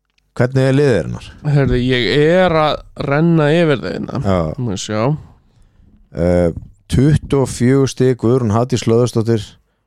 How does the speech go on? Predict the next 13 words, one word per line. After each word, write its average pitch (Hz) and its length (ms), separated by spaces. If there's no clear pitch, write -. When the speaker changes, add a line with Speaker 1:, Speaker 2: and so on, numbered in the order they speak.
Speaker 1:
með 87 140
liðið 107 220
sitt 110 220
Kobbetti. - 680
Speaker 2:
Hérna 135 460
er 117 120
það. 104 200
Herðu, 123 220
Game 156 300
Week 170 100
þrjátíu 170 400
og 135 80
fimm. 123 220